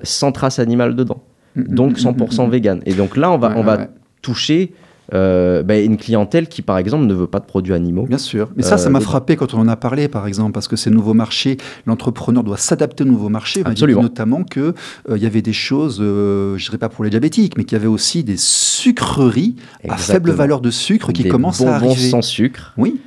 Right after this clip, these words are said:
Speaker 2: Alors,
Speaker 1: Euh,
Speaker 2: expliquez-nous.
Speaker 1: donc ça, c'est du bonbon qui va être fait. Alors, on va avoir du bonbon en gélatine, généralement sur du bonbon sans sucre, mais pas que. On peut avoir du bonbon en sucre cuit aussi. Et on va, alors, c'est, ça a été un peu délicat au début dans la
Speaker 2: Donc,
Speaker 1: création
Speaker 2: c'est
Speaker 1: parce
Speaker 2: bon
Speaker 1: que
Speaker 2: au goût, mais il n'y a pas de sucre.
Speaker 1: Et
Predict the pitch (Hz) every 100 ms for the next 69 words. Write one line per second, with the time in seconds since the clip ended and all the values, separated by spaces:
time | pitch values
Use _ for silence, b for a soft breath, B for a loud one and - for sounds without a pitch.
0 | - - 87 87 85 85 101 101 101 -
1 | 147 - 98 98 98 98 123 131 B _
2 | - 98 98 95 - 123 104 98 92 98
3 | 110 110 104 113 117 104 101 104 95 92
4 | - 147 107 95 104 98 92 98 113 -
5 | 95 92 92 87 92 101 175 165 123 127
6 | 143 - 113 - - 92 120 107 117 104
7 | 98 98 110 98 - - 92 95 82 -
8 | 160 B B B - 110 120 - 107 101
9 | 98 76 92 - - - - - - 147
10 | - 135 127 143 131 113 135 117 104 98
11 | 104 98 98 101 95 92 87 98 - 160
12 | 107 127 190 147 123 127 165 240 240 113
13 | 160 135 139 135 - 123 - 110